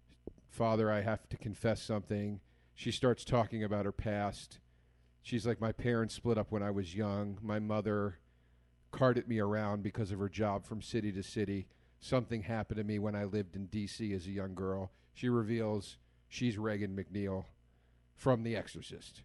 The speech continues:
She's the girl from The Exorcist, grown up. Uh, and she has changed her name because of all the publicity she got after the incident happened. And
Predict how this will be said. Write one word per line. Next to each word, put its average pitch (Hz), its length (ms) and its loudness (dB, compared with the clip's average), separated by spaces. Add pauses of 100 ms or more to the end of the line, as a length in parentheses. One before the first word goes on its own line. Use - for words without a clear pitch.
(200)
She's 127 300 0
the 120 80 -4
girl 117 340 2
from 113 260 0
The 104 120 0
Exorcist, 98 540 -6
grown 107 320 2
up. 95 260 -4 (800)
Uh, 107 460 2
and 117 180 0
she 117 180 0
has 113 140 -2
changed 135 460 -2
her 117 100 0
name 110 360 -2
because 104 240 -2
of 107 80 -2
all 107 80 0
the 95 100 -4
publicity 101 540 -2
she 107 180 -6
got 95 320 -2
after 101 300 -4
the 92 160 -4
incident 95 360 -6
happened. 95 380 -8 (180)
And 202 140 -10